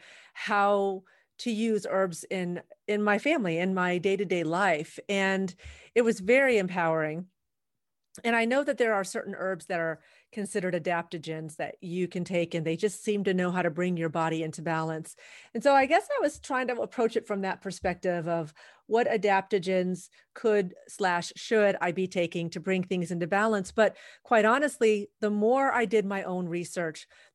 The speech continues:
the more overwhelming it became because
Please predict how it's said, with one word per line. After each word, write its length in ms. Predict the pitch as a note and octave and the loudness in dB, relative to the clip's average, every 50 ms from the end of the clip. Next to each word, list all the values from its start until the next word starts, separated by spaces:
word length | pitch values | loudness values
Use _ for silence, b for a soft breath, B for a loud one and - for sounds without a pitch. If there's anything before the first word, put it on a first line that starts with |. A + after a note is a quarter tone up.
| _ _ | _ _
the 140 | - A3 G#3 | 0 0 0
more 400 | G#3 G#3 G#3 G#3+ G#3+ G#3+ G#3+ - | 2 2 2 4 4 4 4 2
overwhelming 680 | G3+ G3 F3 F#3+ F#3 F3+ F3+ F3+ F3+ F3+ F3+ F3+ F3+ - | 2 0 0 0 0 0 0 0 -2 -2 -2 -4 -4 -4
it 160 | - E3 E3+ | -6 -8 -6
became 500 | - E3 E3+ - F#3 F3 E3+ E3 D#3 D#3 | -8 -10 -10 -8 -6 -4 -4 -4 -4 -6
because 380 | D3+ F3+ F3+ - F#3+ F3 D3+ - | -6 -8 -6 -4 -4 -4 -4 -6